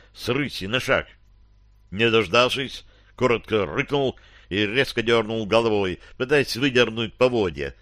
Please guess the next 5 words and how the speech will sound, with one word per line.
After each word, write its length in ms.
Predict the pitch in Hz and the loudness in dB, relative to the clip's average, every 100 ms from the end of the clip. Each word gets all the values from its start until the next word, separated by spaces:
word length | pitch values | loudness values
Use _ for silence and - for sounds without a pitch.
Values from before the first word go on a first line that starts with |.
| - | -8
из 200 | 147 147 | -6 0
рук 280 | 185 135 - | 2 2 -4
непутевого 800 | 110 123 147 139 123 101 101 113 | -4 -2 -2 -2 0 0 0 -2
всадника. 640 | - - 113 65 64 62 - - _ - _ _ - _ _ _ - | -4 0 0 0 -14 -14 -16 -20 _ -20 _ _ -20 _ _ _ -10
«Академия!» 1200 | 82 - 104 98 78 120 113 101 92 82 78 | -10 -4 -4 -4 -4 -4 -4 -6 -8 -4 -4